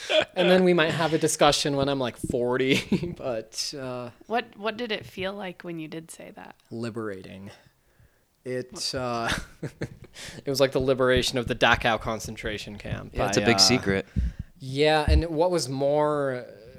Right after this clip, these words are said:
Speaker 1: really refreshing and kinda comforting was that she was actually, she actually wanted to, like, just talk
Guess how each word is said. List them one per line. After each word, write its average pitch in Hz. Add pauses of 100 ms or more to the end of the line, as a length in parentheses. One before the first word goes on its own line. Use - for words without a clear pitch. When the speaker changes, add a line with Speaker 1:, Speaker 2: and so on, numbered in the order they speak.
(140)
Speaker 1:
really 127
refreshing 117
and 107
kinda 101 (720)
comforting 120
was 107
that 107
she 165
was 156
actually, 135
she 151
actually 143
wanted 127
to, 113
like, 107
just -
talk 98